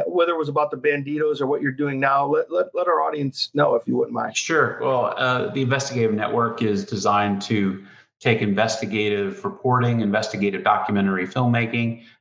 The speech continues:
Speaker 2: and, uh, we're trying to make a go of that. So right now we're working on a couple of documentaries, uh, involving some true crime cases, and, uh, hopefully you'll be seeing those at some point down the road on a Netflix and Amazon, a Hulu.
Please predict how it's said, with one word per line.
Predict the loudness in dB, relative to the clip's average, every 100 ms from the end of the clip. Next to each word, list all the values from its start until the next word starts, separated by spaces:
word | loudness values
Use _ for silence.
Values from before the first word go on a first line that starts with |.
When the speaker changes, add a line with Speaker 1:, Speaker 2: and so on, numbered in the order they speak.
| _
Speaker 2:
and, | -2 0 0 0 0
uh, | 2 2 0
we're | -2
trying | -2 0 0
to |
make | 0 -2
a |
go | -2 -2 0
of |
that. | 2 0 0 -8 -16 -20
So | -2 0 2
right | 2 0
now | 0 0
we're |
working | -2 -2 -2
on | 0 0
a |
couple | -2 -2 0
of | -2 -2 -10 _
documentaries, | -4 -2 0 0 0 0 -2 -4 -8 _ _ _
uh, | 0 4 4 2
involving | -2 0 0 -2
some | -2 -2
true | 0 0 0
crime | 0 2 2 0
cases, | 0 0 0 -2 -4 -6 -20 -20 _ -2
and, | 2 2 2
uh, | 2 2 2 0
hopefully | -2 0 2
you'll | 2 0
be | -2
seeing | 0 0 0
those | 0 -2 -4
at | -2
some | 0 0
point | 0 -2 -2 -8 _ _ _
down | 0 2
the | 2
road | 2 0 0
on | 0 0
a | 0
Netflix | -2 -2 -2 -2
and | -2
Amazon, | 0 0 0 0 0
a |
Hulu. | -2 0 0